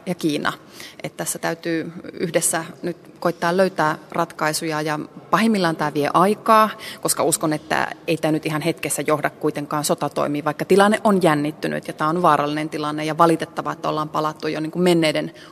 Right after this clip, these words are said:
vuosikymmenten jopa ydinaseuhkaan, mutta välitöntä sotaa kukaan ei halua, koska uhrien määrä, tuho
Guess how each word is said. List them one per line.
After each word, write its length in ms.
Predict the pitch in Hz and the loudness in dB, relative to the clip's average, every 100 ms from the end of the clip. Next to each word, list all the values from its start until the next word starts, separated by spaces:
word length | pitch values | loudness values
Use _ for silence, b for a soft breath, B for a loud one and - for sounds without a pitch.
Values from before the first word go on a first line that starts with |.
| - | 2
vuosikymmenten 680 | 175 160 160 165 160 156 165 | 4 4 0 -4 -4 -4 -8
jopa 240 | 185 220 | -4 -2
ydinaseuhkaan, 1900 | 220 170 156 - - - - 160 151 175 - - - - 185 - - 151 147 | 0 -2 -4 -10 -20 -8 -6 -4 -2 -4 -6 -12 -10 2 2 2 -2 -2 -2
mutta 220 | 170 - | -4 2
välitöntä 400 | 180 196 175 156 | 4 4 2 0
sotaa 360 | 160 175 - 151 | 0 0 2 0
kukaan 300 | 165 156 151 | 0 0 0
ei 60 | 160 | 0
halua, 240 | 214 190 | 2 0
koska 360 | 170 160 165 156 B B B - | -2 -2 0 -2 B B B 0
uhrien 400 | 202 156 165 147 | 2 4 2 2
määrä, 480 | 147 160 151 147 139 - - | 2 4 4 2 -2 -4 0
tuho 380 | 175 156 151 | 2 2 0